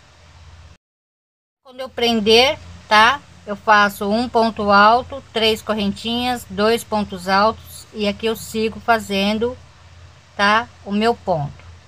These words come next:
ok? Então, olhando aqui na blusa, tá?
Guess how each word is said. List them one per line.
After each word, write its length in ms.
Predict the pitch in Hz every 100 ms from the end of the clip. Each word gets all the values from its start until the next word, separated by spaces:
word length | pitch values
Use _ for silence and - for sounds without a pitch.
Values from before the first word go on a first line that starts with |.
| - - - _ _ -
ok? 480 | 156 - 233 294 302 - _ - - - _ - - - _ - - - _ _ _ _ _ - - _ _ - _ _ _ _ _ _ _ _ _ _ _
Então, 420 | - 233 269 247 247
olhando 460 | 240 247 262 277
aqui 220 | 277 285 262
na 140 | 247
blusa, 640 | 208 214 226 240 269 320 - - - - - - - - - _ - - - _ -
tá? 320 | 185 190 240